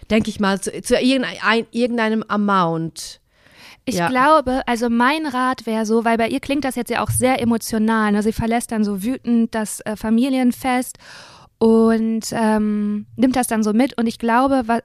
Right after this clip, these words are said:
Speaker 2: die, du wirst die Leute nicht ändern können. Die werden wahrscheinlich so bleiben. Deswegen weiß ich auch gar nicht, ob so ein Coaching und, also man, weil das ist natürlich so, die sagen etwas Verletzendes und du hast dann noch mehr Arbeit, so. Aber du profitierst ja, profitierst ja auch davon dein ganzes Leben.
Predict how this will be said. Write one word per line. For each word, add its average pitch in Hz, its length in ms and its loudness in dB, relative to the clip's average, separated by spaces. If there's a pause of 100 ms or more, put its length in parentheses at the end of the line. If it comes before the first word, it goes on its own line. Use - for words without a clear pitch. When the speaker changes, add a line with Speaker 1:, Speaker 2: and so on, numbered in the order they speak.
Speaker 2:
die, 214 140 -4
du 208 200 0
wirst 277 180 4
die 247 60 4
Leute 220 200 4
nicht 214 160 -2
ändern 208 240 0
können. 190 400 -8 (480)
Die 220 140 -2
werden 277 420 4
wahrscheinlich 226 400 -2
so 226 100 0
bleiben. 208 320 0
Deswegen 233 360 0
weiß 247 180 4
ich - 160 -4
auch 214 120 -6
gar 240 180 0
nicht, 254 140 0
ob - 100 -8
so 226 80 -4
ein 214 100 -4 (260)
Coaching 254 540 0
und, 220 140 -4 (260)
also 226 180 0
man, 240 240 2
weil 233 220 0 (160)
das - 140 -6
ist 277 120 -4
natürlich 262 400 0
so, 226 280 2 (1300)
die 262 200 4
sagen 262 300 4
etwas 269 260 -2
Verletzendes 277 480 0
und 233 280 -4
du 277 180 0
hast 262 200 -2
dann 220 220 0
noch 247 180 2
mehr 247 220 2
Arbeit, 185 540 -2
so. 175 200 -4
Aber 214 220 2
du 226 120 0
profitierst 254 580 -2
ja, 233 60 -4 (160)
profitierst 226 560 -4
ja 202 120 -2
auch 202 60 -4
davon 214 260 -4
dein 214 100 -2
ganzes 214 380 -4
Leben. 226 420 0